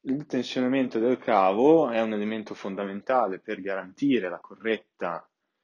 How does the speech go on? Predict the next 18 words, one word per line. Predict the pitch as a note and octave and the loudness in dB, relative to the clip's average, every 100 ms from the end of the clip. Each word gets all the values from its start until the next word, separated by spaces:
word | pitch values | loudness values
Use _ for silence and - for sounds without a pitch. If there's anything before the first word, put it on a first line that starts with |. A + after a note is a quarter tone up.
| _ - | _ -6
inserzione | A2+ - G#2 - - D3+ C3+ F#2+ F2 | -6 -4 -6 -6 -2 0 0 -2 -8
in | F#2 | -8
questi | G#2+ - - | -8 -8 -10
elementi, | F#2+ G#2 G2+ - | -6 -6 -8 -12
in | F2+ | -8
queste | A#2+ - - - _ - | -8 -8 -16 -20 _ -12
mollette | F#2+ F#2 D3+ D#3 - | -8 0 0 0 -6
passive, | - A2 - G#2+ F#2 B2+ | -8 -10 -8 -8 -2 0
eh, | G#3+ - _ _ _ _ _ _ _ _ _ A3+ C3 F2+ F#2+ G2 - | -2 -4 _ _ _ _ _ _ _ _ _ -20 -16 -14 -14 -16 -12
una | A#2 G#2 | -8 -6
condizione | B2+ F3 A#3 C3+ D#3+ D3 | -4 -4 -2 0 0 0
che | - D3+ A#2 | 0 0 0
se | - A#2 | -2 -4
viene | A#2+ | -2
a | D3 | 0
mancare | A#3 G#3+ G#2+ G2+ G#2 B2+ C3+ | -2 0 0 2 2 2 0
non | B2 B2 | -4 -4
è | C3 A#2+ | -2 -2